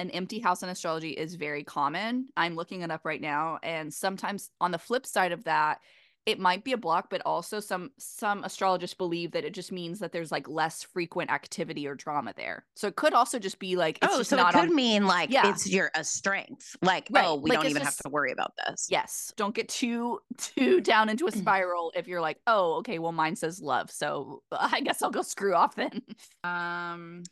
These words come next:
Speaker 1: did you have something else?
Speaker 2: <laughs>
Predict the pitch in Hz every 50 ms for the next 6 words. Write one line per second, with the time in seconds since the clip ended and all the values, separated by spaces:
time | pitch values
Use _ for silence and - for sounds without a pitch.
0 | _ - - - _ - 180 175 - - - 185 190 196 196 202 208 220 269 269
1 | 220 - - 226 - - 220 - - 160 139 151 170 185 - - - - - -
2 | _ _ _ _ _ _ _ _ _ _ _ _ _ _ _ _ _ _ _ _
3 | _ _ _ _ _ _ _ _ _ _ _ - 180 190 185 175 - 202 - -
4 | _